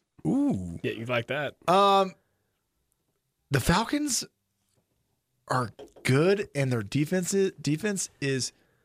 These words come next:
Speaker 1: Falcons offense A, defense comically bad.
Speaker 2: The Falcons should be two and one. It's in-, ridiculous the way they've lost these last two games.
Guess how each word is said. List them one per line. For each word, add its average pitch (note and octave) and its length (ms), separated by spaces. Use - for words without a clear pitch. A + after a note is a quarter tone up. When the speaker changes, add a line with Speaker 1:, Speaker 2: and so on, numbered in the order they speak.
Speaker 1:
Falcons F3 380
offense D#3+ 420
A, D3 420
defense C#3+ 540
comically C3+ 520
bad. E2+ 280
Speaker 2:
The D3 80
Falcons E3+ 320
should C#3+ 100
be C3 80
two B2+ 180
and G#2+ 100
one. F#2+ 180
It's B2+ 160
in-, C3 180
ridiculous B2+ 880
the C3+ 80
way A#2+ 140
they've A#2 160
lost G#2+ 280
these A2 120
last G#2 220
two A2 100
games. F#2+ 340